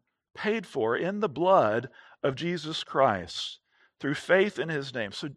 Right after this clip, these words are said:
don't be like the Pharisees. Don't miss what God is doing in the world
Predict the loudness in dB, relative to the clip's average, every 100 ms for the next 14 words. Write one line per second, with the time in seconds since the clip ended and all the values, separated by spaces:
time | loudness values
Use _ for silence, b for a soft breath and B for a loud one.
0 | _ _ -4 -2 -4 -6 -8 -2 0 0
1 | -4 -10 -8 -8 -8 -10 -14 -16 -6 -6
2 | -6 -10 -10 -10 -12 -16 -18 -20 b b
3 | b b b 0 4 6 6 4 -2 -6
4 | -6 -6 -4 -4 -2 -2 0 -2 -4 -8